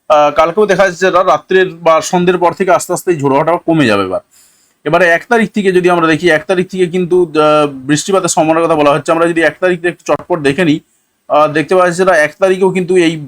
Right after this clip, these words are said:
ঝোড়ো বাতাসটা থাকবে, অর্থাৎ, আহ, নিম্নচাপের যে হালকা প্রভাব রয়েছে, সেই প্রভাবের কারণে, আহ, বাতাসটা কিন্তু থেকে যাচ্ছে।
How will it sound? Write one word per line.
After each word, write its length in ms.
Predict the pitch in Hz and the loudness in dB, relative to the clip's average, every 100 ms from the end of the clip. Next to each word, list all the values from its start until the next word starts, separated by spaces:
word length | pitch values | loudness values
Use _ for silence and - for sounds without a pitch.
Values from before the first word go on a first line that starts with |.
| 127 | -4
ঝোড়ো 220 | 147 165 | -2 2
বাতাসটা 440 | 165 170 156 180 - | 2 0 0 -4 -2
থাকবে, 460 | - 147 151 104 - _ _ _ _ | -2 -2 -2 -2 -4 _ _ _ _
অর্থাৎ, 460 | 147 151 190 185 165 | -6 -2 -2 -2 0
আহ, 300 | 156 151 151 | 2 4 2
নিম্নচাপের 600 | 147 165 185 185 190 190 | 2 0 0 0 0 0
যে 100 | 185 180 | -2 -2
হালকা 220 | 160 160 170 | -4 -2 -2
প্রভাব 420 | 156 143 175 156 | 0 0 0 0
রয়েছে, 380 | 170 180 - 131 | 2 0 0 0
সেই 160 | 175 | -2
প্রভাবের 460 | 156 151 170 185 175 | -2 -2 0 0 0
কারণে, 400 | 156 165 180 185 _ _ _ | 0 0 0 -2 _ _ _
আহ, 260 | - 143 147 | 0 2 2
বাতাসটা 560 | 139 151 214 202 - 196 | 2 0 2 0 0 -2
কিন্তু 240 | 202 190 | -2 -4
থেকে 320 | 180 160 170 | -4 -2 2
যাচ্ছে। 420 | 156 147 - 196 | 0 0 -2 -2